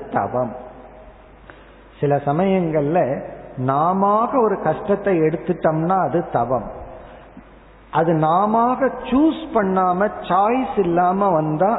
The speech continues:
அது நமக்கு வேதனையா இருக்கு, கஷ்டமா இருக்கு. சாஸ்திரம் என்ன சொல்லுதுன்னா, நீயாக சில கஷ்டத்தை படுற, நீ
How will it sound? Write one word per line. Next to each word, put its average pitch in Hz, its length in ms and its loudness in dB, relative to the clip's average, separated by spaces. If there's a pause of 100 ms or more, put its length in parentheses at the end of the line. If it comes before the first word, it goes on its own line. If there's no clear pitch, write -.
(480)
அது 165 200 0
நமக்கு 156 420 0
வேதனையா 165 720 2
இருக்கு, 143 340 -2
கஷ்டமா 156 580 -2
இருக்கு. 127 360 -4 (500)
சாஸ்திரம் 175 580 0
என்ன 160 160 0
சொல்லுதுன்னா, 147 580 0 (640)
நீயாக 214 800 2 (280)
சில 180 260 0
கஷ்டத்தை 175 540 -2
படுற, 143 360 -2 (880)
நீ 175 220 4